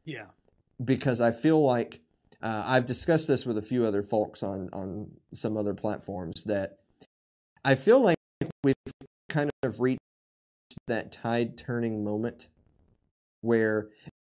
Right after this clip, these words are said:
Speaker 2: like, don't listen to social media, don't, don't listen to the T V. If you actually go out on the street and talk
Speaker 1: Yeah.
Speaker 2: to people, I think the overwhelming majority of people you talk to are saying,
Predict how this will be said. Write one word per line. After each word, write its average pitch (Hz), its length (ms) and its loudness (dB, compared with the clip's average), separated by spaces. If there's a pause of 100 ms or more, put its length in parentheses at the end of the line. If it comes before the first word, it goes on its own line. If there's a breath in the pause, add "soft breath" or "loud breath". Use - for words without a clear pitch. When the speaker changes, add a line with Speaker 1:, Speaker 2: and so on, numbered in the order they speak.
(160)
Speaker 2:
like, 151 200 6
don't 175 220 4
listen 175 260 2
to 165 60 -2
social 147 380 0
media, 113 480 2
don't, 123 560 -2
don't 135 200 0
listen 139 280 0
to 117 60 -2
the 107 100 -4
T 113 200 -2
V. 95 280 -4
If 98 120 -8
you 240 160 2
actually 151 380 -2
go 127 300 4
out 139 220 6
on 127 140 2
the 117 80 -2
street 123 380 -2
and 107 140 -6
talk 120 200 0
Speaker 1:
Yeah. - 60 -8
Speaker 2:
to 101 60 -8
people, 87 480 -6 (1080 soft breath)
I 143 140 4
think 156 240 0
the 131 160 2
overwhelming 135 640 4
majority 113 500 0
of 104 120 -4
people 104 300 -2
you 98 120 -4
talk 107 300 -6
to 87 300 -6 (840)
are 98 160 -6
saying, - 560 -6